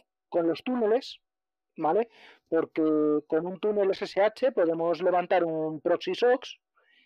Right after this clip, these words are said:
y navegar a través de la I P remota,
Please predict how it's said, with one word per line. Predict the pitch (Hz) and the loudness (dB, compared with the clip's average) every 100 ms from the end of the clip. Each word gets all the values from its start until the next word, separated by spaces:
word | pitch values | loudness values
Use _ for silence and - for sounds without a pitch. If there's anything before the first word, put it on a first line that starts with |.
| _ | _
y | 170 | -6
navegar | 170 156 160 170 202 | -2 2 2 4 2
a | |
través | 202 156 160 135 | 2 2 0 0
de | |
la | 147 | 0
I | 147 | 0
P | - 156 151 151 151 | 0 0 2 2 0
remota, | 147 175 262 240 131 | 0 -2 -2 0 -4